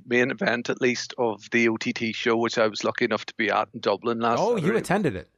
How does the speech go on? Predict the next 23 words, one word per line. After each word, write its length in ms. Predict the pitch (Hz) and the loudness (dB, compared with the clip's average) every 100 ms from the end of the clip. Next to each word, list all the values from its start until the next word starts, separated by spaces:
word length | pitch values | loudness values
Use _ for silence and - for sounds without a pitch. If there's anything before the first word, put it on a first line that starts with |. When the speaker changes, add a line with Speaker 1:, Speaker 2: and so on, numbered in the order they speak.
| _ - | _ -2
Speaker 2:
Right, 240 | 180 139 | -2 -2
right. 160 | 156 185 | 0 0
Speaker 1:
I 40 | 135 | 0
Speaker 2:
You 60 | |
Speaker 1:
was 80 | 127 | 0
Speaker 2:
called 160 | 160 165 | 0 2
in 80 | |
Speaker 1:
there, 60 | 165 | 2
Speaker 2:
last 200 | 160 107 | 2 2
Speaker 1:
yeah. 60 | 101 | 0
Speaker 2:
week 100 | 85 | -2
about 220 | 104 95 | -4 -6
this. 220 | 92 - | -8 -4
Yeah. 240 | 135 165 104 | 0 0 0
So, 260 | - 180 143 - | 0 -2 -2 -4
uh, 200 | 165 151 | 0 2
tell 160 | 151 190 | 2 0
Speaker 1:
I 40 | |
Speaker 2:
me 80 | 202 | 2
about 200 | 185 185 | 2 2
the 100 | 165 | 0
experience 580 | - - 165 170 160 127 | -2 -2 0 0 -2 0
live. 380 | 117 110 90 | 0 0 -4